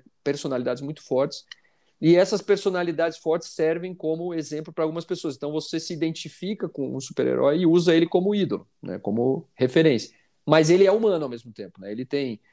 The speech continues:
seus problemas. Por exemplo, o Homem-Aranha, ele, ele tem os problemas dele não ter tido uma família. Então ele foi uma criança que sofreu com, na infância. O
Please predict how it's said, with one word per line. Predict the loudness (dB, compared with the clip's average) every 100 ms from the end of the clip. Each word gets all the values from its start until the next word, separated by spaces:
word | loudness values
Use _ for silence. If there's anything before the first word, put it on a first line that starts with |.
| _ -10
seus | -8
problemas. | -2 0 0 -4
Por | -8
exemplo, | -8 -6 -8 -8 _ _ _ _ _ _ _
o | -2
Homem-Aranha, | 2 4 4 4 2 0 -6 -6
ele, | 2 4 6 4 2
ele | -2
tem | -2 -4
os | 0
problemas | 0 0 0
dele | 0
não | -2
ter | -2 -2
tido | 0 2 2
uma | 2 -2 -6
família. | -2 0 2 4 4 2 0 -6 _ _
Então | -6 -4
ele |
foi | -2 -2
uma | 0
criança | 2 0 0 -4
que | -2 -2
sofreu | -2 -4 0 2 2 0
com, | -4
na | -4
infância. | 0 0 2
O | 2 2